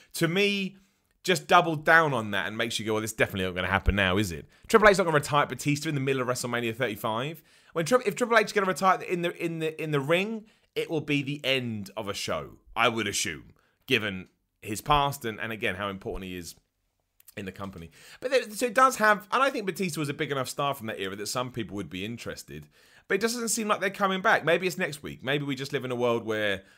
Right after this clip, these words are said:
the peak is, it, it becomes quick, it comes fast, and then the fallout dies down sort of after those post-Raw and SmackDown,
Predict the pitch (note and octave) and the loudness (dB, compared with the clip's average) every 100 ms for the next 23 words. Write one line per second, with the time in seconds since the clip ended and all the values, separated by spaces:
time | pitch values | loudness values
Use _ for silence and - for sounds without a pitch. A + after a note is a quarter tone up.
0 | - A2 - C#3+ C#3+ A2+ - - F2 - | -8 -8 -2 -2 -2 -6 -6 -8 -10 -10
1 | - G#2 - B2+ A2 - E3+ - - _ | -16 -14 -4 -4 -4 -2 -4 -4 -18 _
2 | - A2 D3 B2 A2+ D3 D3 D3+ D3 B2 | -14 -6 -2 -2 0 2 4 2 0 -6
3 | A#2+ A2+ - B2+ A2 G#2 G#2+ G2+ G2 G#2+ | -6 -6 -4 -2 0 0 -2 -2 -2 -6
4 | G2 F#2+ F#2 _ _ - - G2+ G#2 G#2 | -6 -6 -10 _ _ -12 -8 -4 -2 -2
5 | G2 G2 G2 G#2+ G2 F#2+ G2 F#2+ F2+ - | -4 -6 -6 -6 -6 -6 -6 -6 -6 -10
6 | E2+ F#2 F2+ F2 E2+ | -10 -8 -10 -10 -12